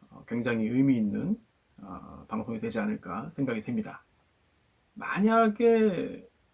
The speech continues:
법원의 현장 검증과 다른 결과가 나온다면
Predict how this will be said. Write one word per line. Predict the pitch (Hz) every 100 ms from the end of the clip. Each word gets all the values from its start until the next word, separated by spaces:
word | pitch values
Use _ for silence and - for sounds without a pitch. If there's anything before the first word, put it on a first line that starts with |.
| _
법원의 | - 143 180 185 185
현장 | 196 196 185
검증과 | 175 160 165 170
다른 | - 139 214 240
결과가 | 208 139 135 135
나온다면 | 113 117 123 110 104 85